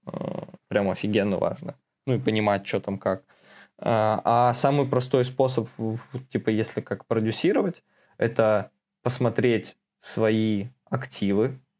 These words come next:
ну, вообще прикинуть, как мы это называем у нас, хуй к носу. Вот, э, посмотреть, че у тебя есть по активам, какие знакомства, какие незнакомства, какие компетенции. Ну, прям расписать ближний и дальний круг свой, всех знакомых.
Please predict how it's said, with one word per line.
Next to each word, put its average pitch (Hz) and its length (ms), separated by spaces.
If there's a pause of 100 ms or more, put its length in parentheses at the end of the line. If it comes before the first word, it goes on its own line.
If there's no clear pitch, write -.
(300)
ну, 156 120
вообще 131 240
прикинуть, 123 540
как 110 180
мы 113 140
это 101 180
называем 101 480
у 101 60
нас, 95 180
хуй 120 220
к - 80
носу. 107 400 (560)
Вот, 110 500
э, 104 640
посмотреть, 131 560
че 143 140
у 139 80
тебя 123 160
есть 117 260
по 110 80
активам, 101 400
какие 156 300
знакомства, 123 800 (220)
какие 143 320
незнакомства, 127 800
какие - 260
компетенции. 127 600
Ну, 160 120
прям 139 280
расписать 120 560
ближний 135 400
и 110 40
дальний 113 340
круг 104 280
свой, 95 280
всех 123 260
знакомых. 107 480